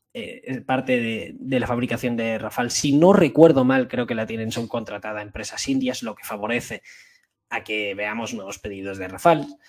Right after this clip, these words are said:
Indonesia, tres cuartas partes de lo mismo. Grecia, más de lo mismo.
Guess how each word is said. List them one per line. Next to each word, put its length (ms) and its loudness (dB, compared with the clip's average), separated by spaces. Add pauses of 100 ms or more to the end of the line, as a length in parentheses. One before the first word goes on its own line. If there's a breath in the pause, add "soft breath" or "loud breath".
(180 soft breath)
Indonesia, 640 0
tres 180 -12
cuartas 320 -14
partes 320 -20
de 80 -20
lo 80 -20
mismo. 420 2
Grecia, 540 -2
más 420 0
de 120 -4
lo 100 -6
mismo. 460 0